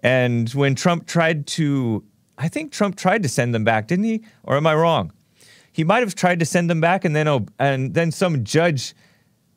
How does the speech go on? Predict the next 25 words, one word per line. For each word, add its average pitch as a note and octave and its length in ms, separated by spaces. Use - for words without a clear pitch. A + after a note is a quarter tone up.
overturned E3+ 720
it. - 240
I B2+ 80
could F#3+ 180
be D#3 140
wrong. A#2 340
You B2 140
guys A#2 220
can G#2+ 160
check G2 240
on, F2 320
check G#2 220
my E2+ 160
work. E2+ 320
And B2+ 180
yes, C#3 340
legal D3 360
immigration B2 440
is F#2 100
bad F#2 220
too. F#2 160
We E2+ 120
gotta F2 340
stop - 340
that. D2+ 180